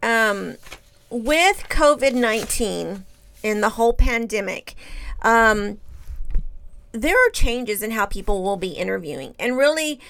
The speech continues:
the, this type of change is not new to me, uh, or, you know, um, hiring managers or recruiting industry people, folks, whatever you wanna call 'em. Um, so virtual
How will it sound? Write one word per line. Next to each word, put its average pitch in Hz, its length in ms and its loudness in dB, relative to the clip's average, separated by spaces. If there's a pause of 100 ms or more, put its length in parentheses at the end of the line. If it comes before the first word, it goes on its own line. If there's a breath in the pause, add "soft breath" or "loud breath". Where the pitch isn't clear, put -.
(220 loud breath)
the, 285 440 -6
this 294 280 -4
type 415 260 -2
of 381 100 -4
change 285 600 -2
is 226 160 -2
not 233 220 0
new 226 220 -4
to 233 160 -2
me, 202 360 -6 (100)
uh, 202 460 -2
or, 202 540 -2 (180)
you 214 140 -6
know, 185 320 -2
um, 190 480 -4
hiring 214 320 -2
managers 185 680 -6
or 180 420 -2
recruiting 220 460 -4
industry 202 420 -6
people, 196 460 -2
folks, - 540 -2 (260 loud breath)
whatever 180 260 -2
you 175 120 -8
wanna 180 140 -6
call 190 240 -4
'em. 180 160 -8 (340 loud breath)
Um, 214 580 2 (1040)
so 220 320 2
virtual 330 800 0